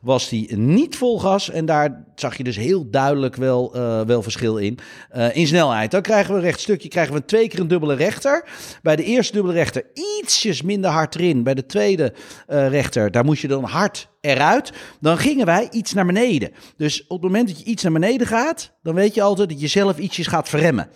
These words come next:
Hè? Want dan vergalopeer je jezelf. Want ja, uiteindelijk het gewicht trekt hem ook mee. Dan gaan we linksaf, gaan we omhoog. Een, een,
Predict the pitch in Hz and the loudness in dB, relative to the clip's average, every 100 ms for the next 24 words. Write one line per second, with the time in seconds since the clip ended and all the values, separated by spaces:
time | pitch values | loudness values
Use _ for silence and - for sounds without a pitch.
0 | _ - 202 180 143 147 - 143 190 226 | _ -6 -4 -2 -2 -2 -2 0 0 2
1 | 277 160 120 107 110 165 - _ 151 170 | 0 2 0 -2 -2 -2 -6 _ -8 -6
2 | 120 123 147 147 147 147 - 147 160 - | -4 -2 0 -2 -2 -6 -4 0 0 -2
3 | - - 160 - 139 135 117 98 120 180 | -12 -4 -4 -2 -4 -2 -2 -2 0 2
4 | 180 202 226 208 214 208 - - - - | 2 2 0 2 2 2 -12 -20 -10 0
5 | 190 185 156 117 117 156 185 202 | 2 4 4 2 0 -4 -4 -6